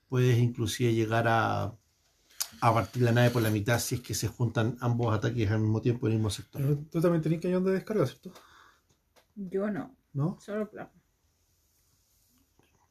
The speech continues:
Speaker 1: Pero el plasma igual arroja una cantidad de daño.
Speaker 2: ¿Cuánto lo, es un seis, no?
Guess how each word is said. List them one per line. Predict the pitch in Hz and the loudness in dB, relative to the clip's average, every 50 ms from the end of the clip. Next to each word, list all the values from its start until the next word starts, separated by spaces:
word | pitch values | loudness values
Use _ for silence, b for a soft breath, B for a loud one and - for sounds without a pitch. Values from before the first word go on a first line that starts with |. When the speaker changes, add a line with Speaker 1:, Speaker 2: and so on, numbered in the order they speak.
| _ _ _ _ | _ _ _ _
Speaker 1:
Pero | 120 110 | -2 -2
el | 95 | 0
plasma | 117 123 123 135 | 0 2 2 4
igual | 123 101 107 | 4 2 2
arroja | 113 117 147 139 - - 147 | 0 -2 -4 -6 -6 -2 0
una | 143 143 143 143 143 143 143 - | 2 2 4 4 2 2 0 -2
cantidad | 147 143 143 - 151 143 143 | -4 -6 -4 -2 0 2 4
de | 143 143 | 4 4
daño. | 143 147 151 147 143 147 147 147 | 4 2 2 2 2 2 2 2
Speaker 2:
¿Cuánto | 160 151 143 170 | 2 2 2 2
lo, | 160 165 160 143 | 0 0 0 -2
es | 139 135 - | -2 -4 -2
un | 160 151 | -4 -4
seis, | 156 170 202 208 175 | -2 -2 -2 0 0
no? | 147 156 190 - | 0 0 -2 -6